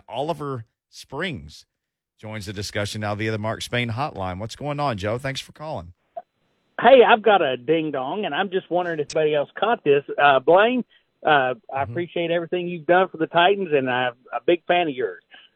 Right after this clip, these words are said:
Speaker 2: Um,
Speaker 3: Thank
Speaker 2: the
Speaker 3: you.
Speaker 2: fourth down call that was the, the, that where Stretch threw the red fla-, the, the challenge flag, wasn't that fourth down?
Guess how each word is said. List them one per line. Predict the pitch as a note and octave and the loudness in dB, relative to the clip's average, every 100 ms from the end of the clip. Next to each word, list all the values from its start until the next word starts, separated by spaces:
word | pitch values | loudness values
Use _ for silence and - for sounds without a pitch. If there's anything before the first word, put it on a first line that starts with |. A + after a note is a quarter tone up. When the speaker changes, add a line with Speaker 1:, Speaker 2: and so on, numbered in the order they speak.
| _ | _
Speaker 2:
Um, | F#3 E3 D#3+ C3+ | 4 4 2 -4
Speaker 3:
Thank | C#3 | 0
Speaker 2:
the | F3 | 2
Speaker 3:
you. | D#3+ | 4
Speaker 2:
fourth | B3+ C4 - | 4 4 2
down | B3 A3 | 0 0
call | - G#3 F#3+ E3+ | 0 2 4 4
that | D3 | 4
was | D3 C#3+ | 4 2
the, | D3 D3 C#3 C3+ - | 4 6 6 4 0
the, | D3+ C3+ - | -2 -2 0
that | D3+ C3 | 0 2
where | D3+ D3 C#3 | 4 2 2
Stretch | F#3+ G3 - | 2 2 2
threw | - G#3 | 6 6
the | G3+ E3 | 6 2
red | D#3 F#3 F3+ - | 4 2 2 -2
fla-, | F3 D#3+ C#3 A#2+ | 0 2 2 0
the, | C#3 C3 A#2+ _ - | 0 0 -2 _ 0
the | C3 - | 0 2
challenge | G#3+ A#3 D#3+ - | 2 2 0 0
flag, | C#3 G#2+ F2+ _ _ _ _ | 0 0 -4 _ _ _ _
wasn't | E3 G#3+ B3+ | 4 6 4
that | C4 - | -4 6
fourth | A3 A3 | 6 8
down? | F#3 D#3 G3 A#3 | 4 0 0 -4